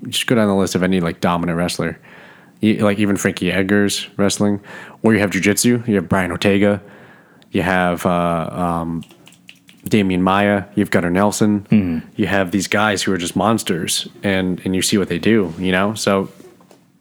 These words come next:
Speaker 1: you're not wrong. I, I, I mean, I think, uh, I would say kickboxing, Muay Thai, wrestling, jiu-jitsu.
Speaker 2: Mm.
Speaker 1: That's what I would say. The only thing I don't like about wrestling is I think it takes too much on the body.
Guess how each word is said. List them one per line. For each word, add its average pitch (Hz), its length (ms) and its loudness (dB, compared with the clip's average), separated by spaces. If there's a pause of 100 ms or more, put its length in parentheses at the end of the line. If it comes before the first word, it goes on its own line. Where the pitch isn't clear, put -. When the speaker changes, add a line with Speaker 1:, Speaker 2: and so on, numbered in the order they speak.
(200)
Speaker 1:
you're 143 120 0
not 165 100 -2
wrong. 113 360 0 (220)
I, - 360 -4
I, 107 100 -2
I - 20 2
mean, 104 340 0 (1400)
I 110 140 0
think, 113 480 0
uh, 104 440 2
I 113 140 0
would 127 160 0
say 101 640 0 (440)
kickboxing, 101 800 0 (140)
Muay 98 260 2
Thai, 87 480 0 (400)
wrestling, 87 360 0
jiu-jitsu. 82 580 -4 (220)
Speaker 2:
Mm. 92 280 2
Speaker 1:
That's 90 140 0
what 87 80 2
I 82 120 2
would - 120 -6
say. 64 280 -4 (640)
The 127 100 2
only 190 180 2
thing 220 120 2
I - 40 4
don't 185 80 2
like 170 140 0
about 139 140 2
wrestling 113 340 0
is 98 60 0
I 98 80 0
think 123 200 -2
it - 140 -4
takes 104 220 0
too - 140 -2
much 90 200 0
on 85 120 0
the 82 60 -4
body. - 400 -4